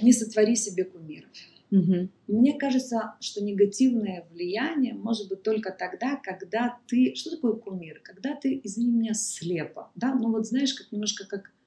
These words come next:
Speaker 1: как в секте, я не
Speaker 2: Мгм.
Speaker 1: знаю,
Speaker 2: Мгм.
Speaker 1: когда ты какой-то... Не знаю, вот когда ты... Там есть две вещи. Или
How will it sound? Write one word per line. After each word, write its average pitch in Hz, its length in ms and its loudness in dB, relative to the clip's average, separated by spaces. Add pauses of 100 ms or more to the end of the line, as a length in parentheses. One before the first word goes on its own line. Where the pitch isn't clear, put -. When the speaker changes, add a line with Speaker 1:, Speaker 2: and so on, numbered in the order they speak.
(180)
Speaker 1:
как - 200 -20
в - 80 -4
секте, 220 840 -2
я 202 100 8
не 196 140 12
Speaker 2:
Мгм. - 20 8
Speaker 1:
знаю, 185 360 2
Speaker 2:
Мгм. 196 180 10
Speaker 1:
когда 269 160 4
ты - 100 -4
какой-то... 226 420 -4 (1400)
Не 233 300 2
знаю, 180 360 -4 (340)
вот 214 280 0 (160)
когда 214 440 4
ты... 214 340 -2 (1600)
Там 262 180 4
есть 240 180 4
две 233 160 2
вещи. 190 600 -2
Или 247 240 2